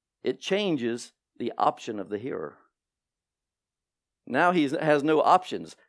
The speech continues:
And we've, we've heard that in here when speakers get up to speak. Man, and, and when I get one-on-one on some of these young boys, and, I, and the father speaks,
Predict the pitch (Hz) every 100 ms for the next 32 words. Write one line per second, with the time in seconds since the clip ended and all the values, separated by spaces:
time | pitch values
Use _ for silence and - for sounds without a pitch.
0 | _ - 123 156 165 - _ _ - 156
1 | 156 147 151 147 170 135 127 - 170 156
2 | 135 151 147 - 143 - 185 143 _ _
3 | _ _ - 131 196 156 - _ _ _
4 | - - 107 117 139 156 160 165 156 160
5 | 175 151 131 151 147 127 160 175 139 139
6 | 135 - _ _ - 120 143 120 113 113
7 | - 180 160 147 - 143 143 -